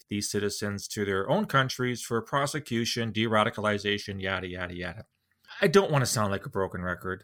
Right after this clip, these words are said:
I know I have talked about this issue quite a bit in the past,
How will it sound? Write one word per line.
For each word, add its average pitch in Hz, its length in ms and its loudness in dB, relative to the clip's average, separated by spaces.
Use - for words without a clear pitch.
I 98 200 -2
know 135 260 4
I 131 80 6
have 104 220 0
talked - 260 -4
about 90 300 -8
this - 340 -2
issue 101 440 -4
quite 139 320 6
a 110 80 4
bit 90 180 0
in 98 100 -4
the 95 60 -6
past, 95 480 -4